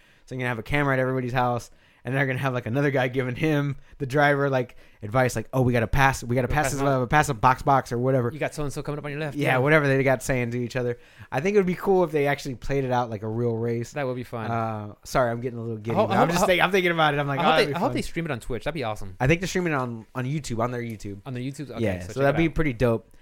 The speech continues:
Speaker 1: And they're gonna actually have <laughs> announcers. <laughs>
Speaker 2: Really?
Speaker 1: You know, it's the actual announcers that they have for F one and all that stuff.
Speaker 2: Shoutcasters?
Speaker 1: Yeah, so it's gonna be
Speaker 2: Commentators?
Speaker 1: "And away!" And, uh, yeah, so it, it should be, uh, fun to watch or whatever. So
Speaker 2: I can't wait.
Speaker 1: the, uh, <laughs> you're not gonna watch it, but yeah.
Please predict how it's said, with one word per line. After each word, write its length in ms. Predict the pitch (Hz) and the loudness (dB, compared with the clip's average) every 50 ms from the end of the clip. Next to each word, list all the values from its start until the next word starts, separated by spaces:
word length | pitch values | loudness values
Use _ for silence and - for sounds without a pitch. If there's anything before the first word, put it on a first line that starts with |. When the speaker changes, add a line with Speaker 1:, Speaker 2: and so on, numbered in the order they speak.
| - | -6
Speaker 1:
And 120 | - 139 151 | 0 4 4
they're 100 | 165 160 | 6 6
gonna 120 | 180 180 170 | 6 4 4
actually 280 | 170 175 - - 175 113 | 2 2 2 2 4 6
have 160 | - 170 143 | 6 6 6
<laughs> 80 | 160 | 6
announcers. 640 | 156 151 - 175 170 - 220 202 - - - - - - - 381 - - | 4 4 4 2 2 0 -4 -8 -8 -8 -8 -10 -10 -4 -2 -2 0 4
<laughs> 180 | 349 381 - - 349 339 - - - 302 - | 4 4 4 6 4 2 2 0 -4 -6 -6
Speaker 2:
Really? 340 | 113 113 120 120 120 135 170 | -4 -4 -4 -2 -2 -2 -2
Speaker 1:
You 60 | 214 214 | -2 -2
know, 200 | 214 202 202 190 | 0 0 0 -2
it's 100 | 165 165 | -2 -4
the 180 | 165 165 160 160 | -2 0 2 2
actual 240 | 180 175 - 196 | 2 2 2 0
announcers 380 | 170 165 160 160 156 - 156 139 | 0 2 2 0 0 -2 -4 -4
that 100 | 143 - | -4 -4
they 100 | 143 135 | -2 0
have 180 | 123 127 131 - | 0 0 0 0
for 100 | - 117 | -4 -6
F 160 | 120 127 113 | -4 -4 -4
one 140 | 123 127 127 | -4 -6 -6
and 60 | 123 120 | -6 -4
all 40 | 117 | -2
that 120 | 123 143 | -2 -4
stuff. 100 | 143 123 | -4 -4
Speaker 2:
Shoutcasters? 500 | 160 156 151 - - 196 190 185 - - 135 120 104 - - | -6 -6 -6 -6 -8 -12 -12 -12 -16 -18 -18 -18 -20 -16 -10
Speaker 1:
Yeah, 140 | 131 131 | -8 -4
so 60 | 127 143 | -4 -2
it's 80 | 143 156 | -2 0
gonna 80 | 120 - | 0 0
be 60 | 160 | -2
Speaker 2:
Commentators? 420 | 160 160 165 165 - - - - - | -2 -2 -4 -6 -8 -10 -12 -12 -8
Speaker 1:
"And 160 | - 247 247 247 | -6 -4 0 0
away!" 500 | 247 254 254 254 254 254 254 247 220 - - | 0 0 0 -2 -4 -4 -6 -8 -10 -10 -8
And, 180 | 190 196 - - - | -8 -8 -8 -12 -16
uh, 100 | - 170 143 110 113 | -16 -16 -16 -14 -10
yeah, 300 | 131 143 123 113 98 90 - | -6 -4 -2 -2 -2 -4 -8
so 280 | - - - 127 120 110 - | -8 -4 -2 -2 -2 -2 -2
it, 220 | 143 147 156 139 127 | -2 -2 -2 -2 -4
it 80 | 156 143 | -8 -8
should 140 | - 180 | -6 -4
be, 100 | 160 143 135 - - - - | -4 -4 -4 -6 -12 -14 -8
uh, 340 | 127 117 113 107 107 104 101 | -4 -2 -2 -2 -2 -4 -6
fun 240 | - - 120 110 | -6 -6 -6 -4
to 60 | 107 101 | -6 -6
watch 280 | 101 95 92 90 - | -8 -8 -10 -10 -12
or 60 | 101 | -10
whatever. 320 | 101 101 98 98 95 98 98 | -10 -8 -8 -8 -8 -10 -10
So 260 | 95 - 110 104 98 - _ - | -8 -8 -8 -8 -8 -10 _ -18
Speaker 2:
I 60 | 160 | -16
can't 160 | - 226 196 196 | -14 -12 -12 -12
wait. 200 | 202 139 104 - _ _ _ _ _ _ _ - | -12 -14 -14 -18 _ _ _ _ _ _ _ -2
Speaker 1:
the, 180 | 143 143 151 143 | 0 2 2 4
uh, 200 | 131 131 139 139 - - - | 4 2 4 2 2 0 -2
<laughs> 160 | 101 - - | -4 -6 -8
you're 180 | 156 185 220 180 | -8 -6 -6 -6
not 80 | - | -8
gonna 140 | 92 90 85 | -8 -12 -12
watch 160 | 85 92 - 117 | -12 -10 -8 -8
it, 100 | 117 120 | -6 -6
but 140 | 131 147 | -6 -6
yeah. 240 | 208 254 135 - 104 | -6 -6 -8 -8 -12